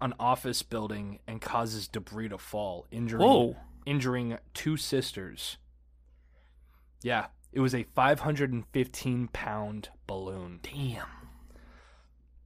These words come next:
Speaker 1: You know what the, uh, two sisters got for compensation?
Speaker 2: More M and M's?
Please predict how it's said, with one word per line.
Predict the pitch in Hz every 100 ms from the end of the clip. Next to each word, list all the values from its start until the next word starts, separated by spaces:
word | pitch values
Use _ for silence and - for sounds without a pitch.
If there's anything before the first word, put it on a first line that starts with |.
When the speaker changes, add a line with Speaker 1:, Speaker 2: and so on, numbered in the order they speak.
| -
Speaker 1:
You | 123
know | 127 139
what | 131
the, | 135 127
uh, | 123
two | 113 151
sisters | 135 151 - 143 -
got | 123 143
for | -
compensation? | - 127 123 110 117 120 170 170 - _ - - - - - -
Speaker 2:
More | 117 113
M | 113
and | 110
M's? | 139